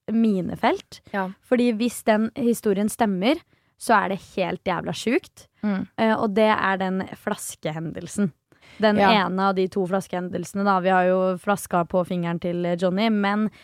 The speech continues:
Speaker 1: da
Speaker 2: At hun
Speaker 1: tenker
Speaker 2: ble
Speaker 1: jeg på den
Speaker 2: penetrert med en
Speaker 1: Yes.
Speaker 2: flaske.
Speaker 1: Og, eh, der også syns jeg hun svarer veldig rart for seg,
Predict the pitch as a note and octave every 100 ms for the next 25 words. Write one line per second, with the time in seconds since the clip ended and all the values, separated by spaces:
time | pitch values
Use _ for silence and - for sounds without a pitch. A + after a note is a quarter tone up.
0 | - G#3+ A3 F#3+ F#3 F3 F#3+ F3+ F3+ F3
1 | F3 F3+ F3 E3 - - G3 E3+ E3+ F3+
2 | D#3+ - _ - F3+ - E3+ - - -
3 | _ - A3+ A3+ A3 - - A3 G#3+ G3+
4 | G#3 G#3 F3+ A3+ - G3+ F#3+ - G3 A3
5 | A3 - A#3 F#3 E3+ F#3 F#3+ - G3 G#3
6 | F#3 F#3 F#3 F3+ E3+ - F#3+ A3 A#3+